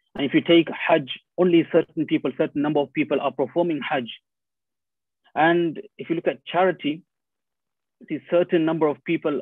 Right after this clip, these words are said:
are performing, uh, giving charity,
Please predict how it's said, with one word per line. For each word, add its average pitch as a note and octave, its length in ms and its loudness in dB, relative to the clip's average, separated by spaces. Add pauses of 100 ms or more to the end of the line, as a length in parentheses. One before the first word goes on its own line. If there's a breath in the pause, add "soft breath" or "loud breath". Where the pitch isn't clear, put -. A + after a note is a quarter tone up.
are C#3+ 320 0 (420)
performing, D3 720 -4
uh, C3 340 0 (140)
giving D#3+ 300 2
charity, C3+ 480 -4